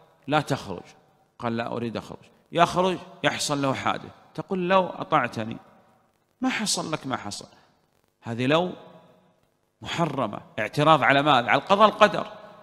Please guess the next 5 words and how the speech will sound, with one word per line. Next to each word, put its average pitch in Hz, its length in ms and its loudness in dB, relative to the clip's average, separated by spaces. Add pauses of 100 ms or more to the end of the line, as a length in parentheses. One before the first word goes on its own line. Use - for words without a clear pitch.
(120)
القدر 208 600 2 (2500)
نازل 170 360 -2
به 165 120 2
لا 170 280 2
محالة، - 460 -4